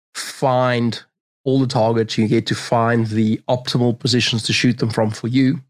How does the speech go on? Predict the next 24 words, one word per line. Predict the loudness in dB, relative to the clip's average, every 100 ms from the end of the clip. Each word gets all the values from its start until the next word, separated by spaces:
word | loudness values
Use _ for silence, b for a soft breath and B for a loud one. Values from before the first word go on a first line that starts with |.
| _ _ -6
Now, | -2 -2 -4 _ _ _ -4
optimal | 0 2
is | 4
a | 2
little | 2 2
bit | 2 0 -6 -6 _ _ _
loosely | -2 0 0 0
defined | 0 0 2 2 2
because | 0 0
there | 2 2
is | 2
a | 0
finite | 0 0 2 2 0 0
amount | 0 0
of | -2
time | -2 0 2
in | 2
which | 0 -2
you |
can | -4 0
do | 2 2
this | 0
planning, | -2 -4 -2 -2
so | -2 -2 -4